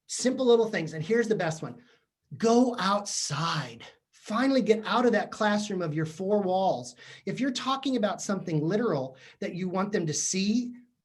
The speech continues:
videotape it, record it, show it. We now can go anywhere that you're out and about that you think relates to your subject area, record something to show them.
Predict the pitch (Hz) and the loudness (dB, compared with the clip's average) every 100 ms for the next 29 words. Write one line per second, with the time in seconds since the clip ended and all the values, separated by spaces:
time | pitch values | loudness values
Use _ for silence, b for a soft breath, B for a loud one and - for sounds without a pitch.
0 | _ _ 175 175 285 294 208 156 151 123 | _ _ -6 0 4 4 2 0 -4 -6
1 | - - 165 165 - - 262 269 214 - | -10 -14 -14 -14 -14 -6 -2 0 0 -2
2 | - - - 240 277 277 190 - _ _ | -8 -10 -8 -4 0 0 0 -6 _ _
3 | _ _ _ _ _ _ _ _ 233 247 | _ _ _ _ _ _ _ _ -6 -4
4 | 240 247 262 254 220 208 185 - - - | -2 -2 -2 -2 0 0 -2 -4 -12 -4
5 | 254 302 285 269 247 226 196 208 214 214 | 2 4 4 4 4 2 2 4 4 2
6 | 214 160 202 190 160 165 196 208 220 170 | 0 0 2 2 2 0 -2 0 0 2
7 | 165 180 208 - 175 170 196 165 160 160 | 0 -2 -4 -6 -6 -2 -4 -4 -6 -4
8 | 143 143 156 147 - 170 160 156 151 127 | -2 -2 -2 -4 -4 -2 -2 -2 -6 -6
9 | 135 123 147 - 156 170 165 139 127 110 | -8 -8 -8 -4 0 2 2 0 -6 -12